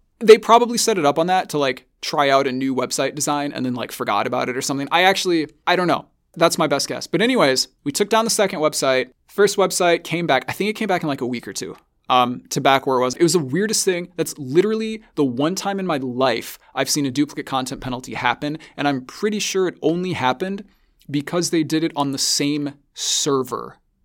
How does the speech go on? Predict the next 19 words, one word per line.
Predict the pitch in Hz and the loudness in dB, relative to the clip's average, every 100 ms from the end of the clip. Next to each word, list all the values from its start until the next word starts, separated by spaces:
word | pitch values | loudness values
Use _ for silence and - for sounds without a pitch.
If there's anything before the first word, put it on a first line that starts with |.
| - | -4
okay? | 139 143 156 - _ _ | 2 2 0 -12 _ _
Like, | - 135 - _ _ _ _ | -2 -2 -2 _ _ _ _
the | 170 | -2
search | - 202 202 | 4 4 2
engines | 190 180 | -2 2
obviously | 135 147 151 - | 4 6 4 0
knew | 143 143 | 0 0
that, | 143 131 | 0 2
like, | 127 117 - _ _ 143 104 117 147 | 0 -2 -12 _ _ -20 -20 -20 -10
something | 143 170 151 139 | 0 0 0 -2
weird | 135 | -2
was | 135 | -2
going | 139 147 | -2 -2
on. | 156 | 0
Like, | 156 127 | -2 2
why | 143 | 4
would | 180 185 | 4 2
two | - 233 | -2 -4
sites | - 240 175 175 - | -2 0 0 -2 -4